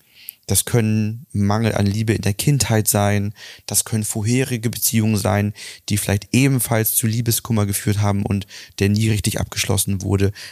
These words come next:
Das kann da eben nochmal das ganze Gefühl verstärken.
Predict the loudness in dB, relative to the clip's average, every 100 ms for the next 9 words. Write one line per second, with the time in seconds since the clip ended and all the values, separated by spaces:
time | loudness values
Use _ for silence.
0 | -4 -2 0 2 2 2 2 2 0 0
1 | 0 0 0 -2 -4 -4 -6 -8 -4 -4
2 | -4 -12 -20 -8 -4 -2 0 -2 -4 -10